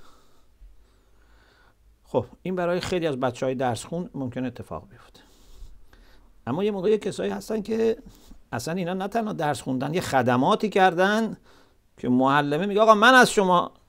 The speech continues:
شاکر هستم، من از شما تشکر می‌کنم.» اینا به خودشون و دیگران خدماتی کردن،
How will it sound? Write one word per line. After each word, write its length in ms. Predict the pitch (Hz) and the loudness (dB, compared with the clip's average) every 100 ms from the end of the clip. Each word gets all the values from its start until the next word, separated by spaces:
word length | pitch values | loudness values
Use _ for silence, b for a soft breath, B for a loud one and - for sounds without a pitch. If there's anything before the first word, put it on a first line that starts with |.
| _ - | _ -12
شاکر 480 | - 139 120 120 | 0 0 0 -4
هستم، 360 | 107 90 - 95 b b b b b - | -6 -10 -16 -18 b b b b b -6
من 180 | 135 220 | -2 0
از 100 | 185 | 0
شما 200 | 175 151 | -2 -2
تشکر 460 | 143 131 - 107 - | -4 -6 -8 -10 -12
می‌کنم.» 240 | - - - _ _ b b b b b b _ _ _ _ _ _ - _ _ _ _ _ _ - | -20 -20 -20 _ _ b b b b b b _ _ _ _ _ _ -20 _ _ _ _ _ _ -16
اینا 260 | 98 117 | -10 -8
به 80 | 113 | -6
خودشون 480 | - 135 131 - 101 | -6 -8 -8 -12 -14
و 60 | |
دیگران 460 | 98 98 101 98 127 | -14 -14 -12 -10 -12
خدماتی 600 | 127 110 98 95 123 - | -12 -14 -14 -12 -14 -16
کردن، 440 | - 175 175 180 | -16 -14 -12 -14